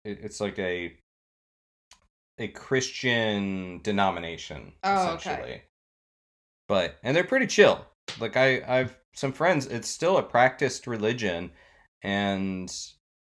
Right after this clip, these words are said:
Speaker 1: there is a Moravian university in the town of
Speaker 2: Oh.
Speaker 1: Bethlehem, univers-, in Bethlehem, Pennsylvania. And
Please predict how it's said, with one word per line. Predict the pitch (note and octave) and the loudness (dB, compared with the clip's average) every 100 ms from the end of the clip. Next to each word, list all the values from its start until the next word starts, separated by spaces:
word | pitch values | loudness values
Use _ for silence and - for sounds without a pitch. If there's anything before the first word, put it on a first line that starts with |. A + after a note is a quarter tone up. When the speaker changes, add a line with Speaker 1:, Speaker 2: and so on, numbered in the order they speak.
| _ | _
Speaker 1:
there | F#2+ G#2 G2+ G2 | -8 -4 0 0
is | F#2 | -2
a | F#2 | -4
Moravian | F#2 G2+ G#2+ G#2 G2+ | 0 2 2 2 0
university | G#2 G2 G#2+ D#3 - E2 E2 | -2 -2 -2 -4 -6 -6 -4
in | E2 | -6
the | E2+ | -8
town | F#2+ F2 | -4 -4
of | D#2+ | -2
Speaker 2:
Oh. | |
Speaker 1:
Bethlehem, | D#2 D#2 E2 F2 E2+ E2+ | -4 -4 -6 -8 -10 -10
univers-, | G2 F#2 E2 E2+ - | -6 -6 -4 -8 -8
in | G#2+ F#2+ F2+ | -6 -4 -2
Bethlehem, | G2+ F#2+ F2 E2+ E2 | -4 -4 -6 -8 -8
Pennsylvania. | F#2 - F2 E2+ E2 F2+ C3+ - - - - - | -10 -8 -6 -6 -4 -4 -6 -12 -20 -20 -20 -12
And | G#2 G#2 G#2 G#2+ G#2 G#2 G#2 G#2 G2 - | -4 0 2 2 0 0 0 0 -2 -6